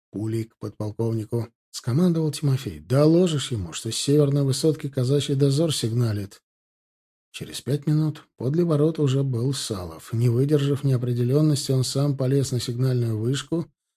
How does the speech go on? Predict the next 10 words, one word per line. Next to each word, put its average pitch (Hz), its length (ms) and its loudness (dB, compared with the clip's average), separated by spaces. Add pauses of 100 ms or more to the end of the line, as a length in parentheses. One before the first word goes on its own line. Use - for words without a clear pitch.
(220)
а - 120 -16
вскоре 156 360 0
в 151 80 -6
сумерках 170 540 4
на 165 120 6
дороге 170 400 4
показалась 156 600 4
большая 151 500 4
войсковая 151 540 4
колонна. 131 640 2